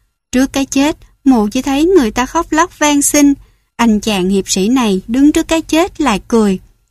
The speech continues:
Thật là ghê rợn đối với con mẹ phù thủy. "Thắng được sự yếu đuối,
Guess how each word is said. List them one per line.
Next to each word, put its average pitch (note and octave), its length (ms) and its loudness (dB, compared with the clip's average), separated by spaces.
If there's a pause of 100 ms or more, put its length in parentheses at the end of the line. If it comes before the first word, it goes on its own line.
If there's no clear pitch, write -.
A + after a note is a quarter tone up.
(140)
Thật A3+ 260 -2
là F#3+ 120 -4
ghê A#3+ 280 0
rợn G#3+ 420 0
đối A3 200 -2
với C#4+ 100 -4
con A3+ 280 -2
mẹ F#3 220 -2
phù F#3+ 160 -6
thủy. F#3+ 400 -2 (880)
"Thắng B3 320 0
được B3 160 -2
sự F#3 200 -4
yếu C4 220 -2
đuối, C#4 340 0